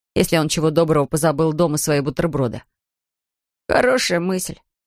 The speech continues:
причмокнул Джонатан. «Я ужасно хочу есть, прям целую лошадь съел бы».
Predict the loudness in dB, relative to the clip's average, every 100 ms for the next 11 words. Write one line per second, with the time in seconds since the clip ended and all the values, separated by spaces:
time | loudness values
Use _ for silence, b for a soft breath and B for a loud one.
0 | -2 0 2 0 0 0 0 0 0 -4
1 | -8 -12 _ _ _ 0 2 4 2 0
2 | -4 -6 -4 -2 -2 -4 -2 -2 0 0
3 | 2 4 4 2 -2 -2 0 0 -4